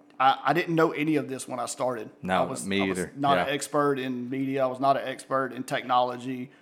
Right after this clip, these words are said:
Speaker 1: computers, anything like that. It was literally, "Hey, we don't have anybody to do this, and we need to do it, so somebody needs to figure it out."
Speaker 2: Right.
Speaker 1: So,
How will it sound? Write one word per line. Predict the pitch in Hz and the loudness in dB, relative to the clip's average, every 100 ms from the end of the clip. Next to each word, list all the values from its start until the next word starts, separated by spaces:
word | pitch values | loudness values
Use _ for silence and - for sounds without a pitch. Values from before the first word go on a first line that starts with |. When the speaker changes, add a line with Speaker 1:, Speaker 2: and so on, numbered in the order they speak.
| _ _ | _ _
Speaker 1:
computers, | - 139 156 135 131 135 | -8 -4 0 0 -2 -4
anything | 156 135 131 | -6 -6 -4
like | 127 127 | -4 -4
that. | 131 131 | -2 -2
It | 113 | -4
was | 107 127 | -10 -6
literally, | 143 156 147 139 135 131 131 - _ _ | -2 0 0 0 -4 -8 -12 -20 _ _
"Hey, | 156 175 156 | -2 0 0
we | 151 | 2
don't | 180 185 | 2 4
have | 185 180 | 4 4
anybody | 170 160 151 | 6 6 6
to | 139 | 4
do | 165 | 0
this, | 151 139 131 - - | 0 -2 -4 -8 -6
and | 143 131 | -4 0
we | |
need | 156 208 | 0 0
to | 156 | 0
do | 151 151 | 2 2
it, | 139 - | 0 -2
so | 147 143 127 - | -2 0 -2 -6
somebody | - 170 143 | 0 2 2
needs | 139 | -2
to | 131 | -6
figure | - 135 120 110 | -6 -6 -6 -10
it | |
out." | 110 104 | -10 -4
Speaker 2:
Right. | 90 90 | 0 0
Speaker 1:
So, | 120 120 | 0 -4